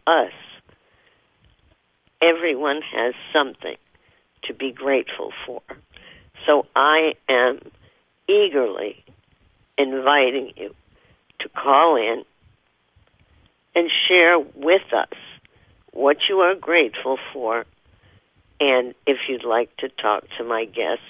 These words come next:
who I will introduce in a moment. Now, our call-in number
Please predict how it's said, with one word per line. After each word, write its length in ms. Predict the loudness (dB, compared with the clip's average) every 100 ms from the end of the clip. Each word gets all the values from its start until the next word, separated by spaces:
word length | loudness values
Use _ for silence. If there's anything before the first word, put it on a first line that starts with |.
| -16
who 100 | -8
I 140 | -6 -6
will 300 | -6 -10 -12
introduce 640 | -12 -14 -14 -14 -12 -14 -12 -12
in 120 | -12
a 20 |
moment. 480 | -8 -10 -10 -16 -16 -20 -20 -20 _ _ -20 -20 _ _ 0
Now, 340 | 2 2 0 -8 _ _ _ _
our 200 | 2 2
call-in 720 | 2 2 4 4 2 -2 -6 -2
number 500 | -2 2 2 2